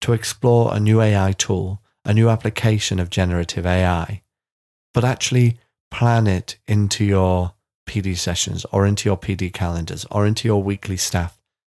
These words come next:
newsletter so that staff are starting to just get used to what's happening in the industry, how it's being used in schools across the world, and what you might do to use it effectively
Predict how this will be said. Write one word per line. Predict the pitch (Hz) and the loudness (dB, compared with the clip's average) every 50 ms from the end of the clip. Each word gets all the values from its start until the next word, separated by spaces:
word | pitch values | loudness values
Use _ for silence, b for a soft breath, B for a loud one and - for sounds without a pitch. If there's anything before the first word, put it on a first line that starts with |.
| _ _ _ - | _ _ _ -2
newsletter | 98 98 98 98 95 95 92 87 87 - - - 98 95 - _ _ _ _ _ _ | 0 2 2 2 0 -2 -4 -6 -6 -6 -8 -8 -10 -10 -12 _ _ _ _ _ _
so | - - 110 | -2 0 0
that | 104 110 - - | 0 0 -2 -2
staff | - - - 120 120 117 - - | -2 0 0 0 0 0 -2 -6
are | - 110 | -6 -4
starting | - - - 110 107 104 101 - - 101 | -4 -2 0 0 0 0 0 -2 -4 -6
to | 95 - | -6 -6
just | 107 - 98 92 - - | -6 -6 -4 -4 -4 -2
get | - 101 101 | -2 -2 -2
used | 104 104 110 113 107 - - - - - - _ _ _ _ _ _ _ _ _ _ _ _ | 0 2 2 2 2 2 0 -4 -6 -8 -14 _ _ _ _ _ _ _ _ _ _ _ _
to | - - 101 98 95 92 92 90 - _ _ _ _ | -2 0 2 2 2 0 -2 -4 -10 _ _ _ _
what's | - 110 131 - - | -2 -2 -2 -2 -2
happening | - - 107 104 - - 92 90 92 113 156 160 135 - _ _ _ _ - | -4 -4 -4 -2 -2 -2 0 0 0 0 -2 -4 -6 -10 _ _ _ _ -2
in | 110 104 | 0 0
the | 101 98 98 | 2 2 2
industry, | 95 92 95 87 - - - 101 107 131 143 - _ _ _ _ _ _ _ _ _ _ _ - | 0 0 0 -2 -2 0 0 0 0 0 -2 -6 _ _ _ _ _ _ _ _ _ _ _ -2
how | - 127 131 131 | 0 2 4 4
it's | 127 - - | 2 0 -2
being | - 123 110 104 101 | 0 2 2 2 2
used | 101 101 98 98 98 95 - - | 2 2 2 2 0 0 -2 -2
in | 92 87 | -2 0
schools | - - - - 92 90 87 95 | -2 -2 0 0 0 0 -2 -6
across | 87 - - 90 87 - | -8 -6 -4 -4 -4 -4
the | - - 95 | -6 -6 -4
world, | 90 95 92 90 87 85 95 | -2 -2 -2 -2 -2 -2 -2
and | 92 92 | -2 0
what | 98 98 104 113 | 0 0 0 0
you | 107 110 117 120 | 2 4 4 4
might | 113 101 92 92 - - _ | 4 4 2 0 -2 -6 _
do | - 156 180 175 120 87 82 - - 87 - _ _ _ _ _ _ _ _ _ _ _ _ _ | 0 2 4 4 4 2 0 -4 -8 -10 -14 _ _ _ _ _ _ _ _ _ _ _ _ _
to | - - 104 | -4 -2 0
use | 101 101 101 90 - 101 | 2 2 2 2 0 -2
it | - | -4
effectively | - - - - 87 - - - - - 82 85 82 82 87 80 - | -6 -6 -6 -6 -6 -6 -8 -10 -8 -8 -6 -6 -6 -6 -8 -8 -12